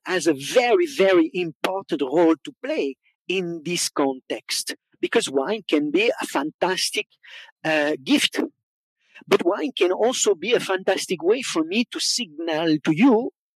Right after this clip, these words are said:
that you are important to me, that you are important to my Guangxi.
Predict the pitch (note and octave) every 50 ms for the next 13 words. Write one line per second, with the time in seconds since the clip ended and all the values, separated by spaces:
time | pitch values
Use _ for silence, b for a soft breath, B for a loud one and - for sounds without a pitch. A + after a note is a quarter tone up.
0 | _ _ _ _ _ _ _ _ D3+ D#3+ - D#3 F#3 C4 C#4 A3+ D#3 D3 D#3 D#3
1 | C4 _ D#3 C#3 C#3 - D3 - _ - C3+ D3 G3+ F3 - _ _ _ _ _
2 | _ _ _ _ - E3 D#3 - - A#3 C4 F#3+ E3 D#3 D#3 D#3 D3+ _ - G3
3 | G3 G#3 G#3 _ - D3+ - _ - D3 D3 D3 C3+ C3+ D3 C#3 C3 C3+ - -
4 | - - A#3